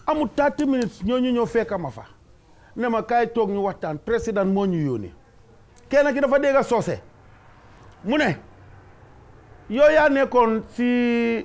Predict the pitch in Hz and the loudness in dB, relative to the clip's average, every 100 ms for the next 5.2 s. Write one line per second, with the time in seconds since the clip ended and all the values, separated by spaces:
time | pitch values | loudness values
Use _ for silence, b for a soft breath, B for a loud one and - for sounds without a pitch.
0 | - 220 202 220 226 240 226 160 208 165 | -6 -4 -2 0 0 2 0 0 0 0
1 | 185 196 - 190 190 185 185 247 277 269 | -4 -6 -4 0 2 0 0 2 4 4
2 | 262 240 240 247 226 214 226 185 175 175 | 4 2 0 0 0 -2 -2 -4 -2 -2
3 | 196 202 240 262 262 240 190 214 190 220 | -4 -4 0 2 2 0 0 0 0 2
4 | 202 196 180 165 156 147 143 202 262 262 | 2 2 2 0 0 -4 -4 -6 -2 0
5 | 269 | 0